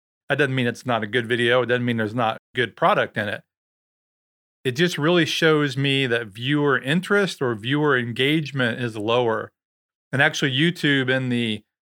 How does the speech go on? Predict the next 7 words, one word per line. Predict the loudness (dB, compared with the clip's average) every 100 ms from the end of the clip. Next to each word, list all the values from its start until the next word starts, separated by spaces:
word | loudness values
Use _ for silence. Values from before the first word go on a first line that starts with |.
| -16
studio | -4 0 4 4 4
will | 0
tell | 0 0 2
us | 0 0
that | 0 2 -2 _ _ _
your | -2 2 2 0 _ _ -6
normal | 0 2 2 2 0 -4